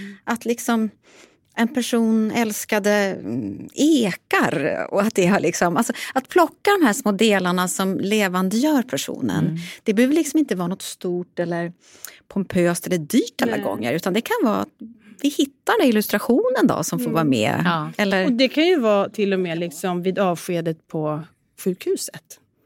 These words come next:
Speaker 3: Att vi är med där och gör en liten ceremoni som, där just de där små detaljerna kanske blir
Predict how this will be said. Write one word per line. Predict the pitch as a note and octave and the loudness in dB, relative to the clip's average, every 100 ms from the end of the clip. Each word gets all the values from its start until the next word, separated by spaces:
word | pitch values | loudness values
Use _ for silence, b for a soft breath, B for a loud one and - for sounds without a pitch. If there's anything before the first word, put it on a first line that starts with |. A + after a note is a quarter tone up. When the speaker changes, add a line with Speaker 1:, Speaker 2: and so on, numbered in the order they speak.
| _ _ _ | _ _ _
Speaker 3:
Att | G#3 F3 | -4 0
vi | G3 F#3 | 2 4
är | F3+ | 4
med | F3 E3 D#3 | 2 -2 0
där | F4+ A4+ - - - | 0 0 -8 -10 -2
och | G3 | 0
gör | F3+ E3 D#3+ | 0 -2 -4
en | D#3+ D#3+ | -6 -6
liten | F#3 E3 E3 D#3+ | -4 -4 -4 -4
ceremoni | - E3 E3+ E3+ E3 F#3 | -2 -2 -2 -4 -6 -10
som, | - F#3 F3 - - | -8 -6 -6 -8 -6
där | F#3 F#3 | 0 2
just | F#3 F3+ - _ | 2 -2 -8 _
de | F#3 F3+ | -2 -2
där | F3 | -4
små | - G3+ F3+ F3 F#3 - | 0 2 2 0 -2 -6
detaljerna | F#3+ - C4+ E4 G3+ D#3 | -8 -2 0 2 0 -2
kanske | E3+ - E3 | -8 -12 -10
blir | E3 D3+ | -10 -10